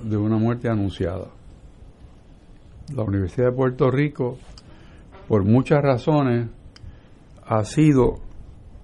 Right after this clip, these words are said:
en una manera de ver, el precio de salir de la quiebra de Puerto Rico, porque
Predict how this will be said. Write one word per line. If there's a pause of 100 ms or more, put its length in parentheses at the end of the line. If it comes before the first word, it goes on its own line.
(800)
en
una
manera
de
ver,
el
precio (840)
de
salir
de
la
quiebra
de
Puerto
Rico, (720)
porque